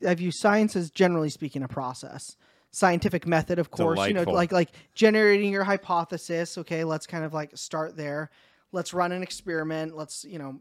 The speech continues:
Speaker 1: come up with some proposal of, like, what we think this is gonna look like, gather data, analyze it, and then, like, t-, l-, test for repeatability. So I think, um, the claim that, say, psychology isn't grounded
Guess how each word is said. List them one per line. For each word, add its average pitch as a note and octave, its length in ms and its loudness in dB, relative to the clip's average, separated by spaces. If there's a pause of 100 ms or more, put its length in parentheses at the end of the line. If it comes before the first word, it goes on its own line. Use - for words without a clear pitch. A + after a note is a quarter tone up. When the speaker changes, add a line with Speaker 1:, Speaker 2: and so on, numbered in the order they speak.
(260)
Speaker 1:
come F#3+ 140 -6
up F3 100 -6
with E3 100 -12
some E3 300 -6 (680)
proposal F3+ 460 0
of, D3 80 -8
like, D3 220 -6
what D#3+ 180 0
we D#3+ 80 -8
think D#3 240 -8
this D3 80 -8
is D3+ 100 -12
gonna E3+ 220 -4
look C#3 160 -8
like, C#3 200 -8 (300)
gather F3+ 280 4
data, D3 500 -2
analyze D#3 540 -4
it, D3 200 -6 (320)
and A3 120 4
then, G#3+ 200 4 (120)
like, A3 280 2
t-, - 140 -18 (100)
l-, B3 140 -12 (120)
test C4 260 -2
for C4+ 100 -6
repeatability. E3 680 -6
So G3+ 340 4 (320)
I A3+ 100 6
think, C#4+ 420 -2 (360)
um, F#3 480 4
the E3+ 160 -2
claim F#3 400 0
that, D#3 420 2
say, D#3 180 -4
psychology D3 880 0 (540)
isn't F3 300 0
grounded D#3+ 580 -2